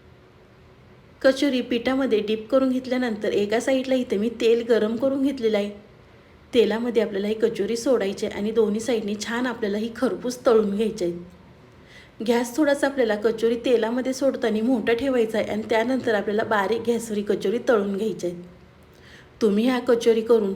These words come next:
फ्रीजमध्ये सात ते आठ दिवससुद्धा ठेवू शकता. आयत्या वेळेस तुम्ही ह्या तळून खाऊ शकता. कशा ते तुम्हाला मी सांगते.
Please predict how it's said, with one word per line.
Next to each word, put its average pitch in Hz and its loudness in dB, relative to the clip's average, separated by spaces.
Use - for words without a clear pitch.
फ्रीजमध्ये 220 0
सात 214 2
ते 240 2
आठ 214 -2
दिवससुद्धा 214 -2
ठेवू 214 -4
शकता. 196 -6
आयत्या 226 4
वेळेस 294 0
तुम्ही 254 0
ह्या 247 0
तळून 214 6
खाऊ 214 -4
शकता. 202 -6
कशा 226 0
ते 247 -2
तुम्हाला 226 -2
मी 220 -2
सांगते. 190 -2